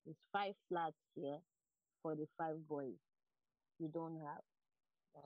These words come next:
Speaker 1: So when they finished the house, what they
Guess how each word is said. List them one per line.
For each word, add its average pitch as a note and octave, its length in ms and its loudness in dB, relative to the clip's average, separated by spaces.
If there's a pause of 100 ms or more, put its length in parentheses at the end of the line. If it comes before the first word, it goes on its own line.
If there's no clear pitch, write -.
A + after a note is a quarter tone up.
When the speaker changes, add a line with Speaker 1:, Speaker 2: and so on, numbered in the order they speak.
Speaker 1:
So A3 340 4 (460)
when A#3+ 300 4
they G3+ 120 6 (100)
finished G3 360 0
the D#3 100 2
house, D#3+ 180 0 (800)
what G#3+ 240 4
they F#3 140 4